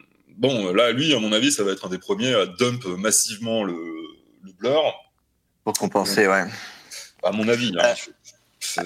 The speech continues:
Speaker 2: il y a, il y a aussi, alors juste pour donner un petit peu de, d'éléments aussi là-dessus, il y a un énorme, euh, conflit entre les, euh, investisseurs globalement qui ont eu un, un super beau cadeau en Blur il y a quelques jours, une semaine, je sais plus, euh,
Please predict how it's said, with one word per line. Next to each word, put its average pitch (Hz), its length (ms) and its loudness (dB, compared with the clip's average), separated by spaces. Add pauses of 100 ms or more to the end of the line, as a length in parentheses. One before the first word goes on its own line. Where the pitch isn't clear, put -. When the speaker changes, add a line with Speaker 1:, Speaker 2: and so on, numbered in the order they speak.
Speaker 2:
il 135 60 2
y 131 80 6
a, - 80 4
il 131 80 2
y - 20 6
a 131 40 6
aussi, 143 460 2
alors 107 220 4
juste 135 260 -4
pour 117 120 2
donner 110 120 2
un 110 60 2
petit - 140 -12
peu 107 220 0
de, 101 240 4
d'éléments 101 400 4
aussi 104 260 0
là-dessus, 143 400 2
il 110 80 -2
y 110 80 4
a 101 300 4
un 98 280 2
énorme, 117 640 0
euh, 92 300 2
conflit 139 680 -2
entre 110 460 0
les, 104 320 4
euh, 87 140 2 (480)
investisseurs 123 880 2
globalement 107 400 4
qui 107 240 0
ont 110 160 4
eu 113 120 2
un, 98 60 4
un 95 420 2
super 151 800 0
beau 131 200 2
cadeau 127 400 2
en 113 140 4
Blur 120 260 4
il 107 60 0
y 98 40 6
a 98 120 4 (340)
quelques 123 240 0
jours, 170 280 2
une 135 80 -2
semaine, 151 260 2
je - 40 -8
sais 147 80 2
plus, 180 220 -2 (400)
euh, 113 340 6